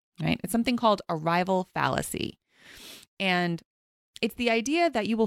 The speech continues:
feel a certain way once you have arrived at your goal or your circumstances change, right? So I will feel desirable when I lose twenty pounds.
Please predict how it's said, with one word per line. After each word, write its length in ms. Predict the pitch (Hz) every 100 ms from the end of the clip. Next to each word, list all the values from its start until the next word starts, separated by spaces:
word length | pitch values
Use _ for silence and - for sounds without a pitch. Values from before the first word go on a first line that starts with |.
| - -
feel 220 | 311 339
a 40 |
certain 380 | - 277 - 233
way 400 | 185 165 170 180 -
once 380 | 190 262 - 320
you 60 |
have 180 | 226 214
arrived 580 | 190 151 135 139 151 -
at 180 | 151 -
your 120 | 151
goal 340 | 135 - - - _ _ -
or 340 | 180 175 170
your 180 | 170 175
circumstances 800 | - 175 170 156 - - - -
change, 460 | - - - - - _ - - - _
right? 180 | 156 160
So 200 | 175 165 -
I 300 | 170 170 170
will 260 | 175 170
feel 240 | 170 220 220
desirable 580 | 208 180 170 170 170
when 120 | 165 160
I 120 | 151
lose 280 | 147 147 143
twenty 260 | - 147
pounds. 460 | 147 - - -